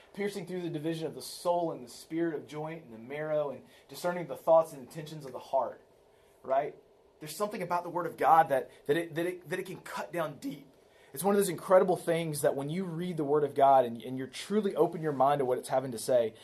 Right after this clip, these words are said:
not only do you read the Word of God, but so many times it reads you as well. As you're sitting down, as you're reading, right? And, and we talked about this last week, but, but I love the fact that when you can, when you can read a passage of Scripture, maybe you've read it, maybe you've heard it several times in your life,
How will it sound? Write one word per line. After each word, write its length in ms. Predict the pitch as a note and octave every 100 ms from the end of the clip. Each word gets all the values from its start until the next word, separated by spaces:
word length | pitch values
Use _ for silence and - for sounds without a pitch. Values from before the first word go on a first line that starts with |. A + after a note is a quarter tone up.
| - -
not 200 | E3+ G3+
only 200 | G#3+ A3+
do 100 | F#3+
you 200 | F#3 F#3
read 220 | E3+ F#3+
the 80 | E3+
Word 160 | D#3 D#3
of 100 | C3
God, 240 | D3 D#3+
but 140 | D3
so 100 | -
many 120 | F3 E3
times 300 | D#3+ D#3+ D3+
it 120 | D3+
reads 340 | C#3 D3 C3+
you 460 | B2+ C#3+ C3+ A#2+ A#2 - _ _
as 140 | A2 G#2
well. 420 | A3+ A3 E3+ - _ _ _ _
As 100 | -
you're 80 | E3
sitting 280 | F#3 G3+ F#3+
down, 200 | F#3 F3+
as 80 | D#3+
you're 120 | E3+
reading, 440 | C#3 C#3+ E3+ D3
right? 320 | A#2+ C3 D3 D3 -
And, 200 | - D3
and 180 | C#3+ D3
we 60 | D3+
talked 200 | F3+ F3
about 160 | -
this 140 | D#3 D3
last 260 | D#3 D#3+
week, 180 | D#3+ C3+
but, 260 | D3 C#3 - - -
but 120 | D#3
I 40 |
love 360 | D3+ D#3+ F3+ G3
the 80 | F#3+
fact 340 | F#3 E3+ E3
that 140 | F3
when 240 | D3 D3+ D#3
you 120 | E3+
can, 420 | D#3+ F3+ D#3+ D3+ - -
when 100 | E3
you 80 | F3
can 180 | E3+ D3
read 220 | E3 G#3+
a 60 |
passage 440 | G#3 - F3 - D3+
of 100 | C#3
Scripture, 420 | - F3+ - C#3+
maybe 200 | D#3 F#3
you've 300 | F#3+ F#3+ D3
read 400 | C3 C3+ D#3 E3+
it, 80 | C#3
maybe 220 | D#3 F#3
you've 180 | F3+ E3
heard 340 | - F3 E3+
it 140 | - -
several 320 | - E3 E3+
times 320 | D#3 D#3 D#3+
in 100 | D#3
your 140 | C3+
life, 320 | B2+ C3+ B2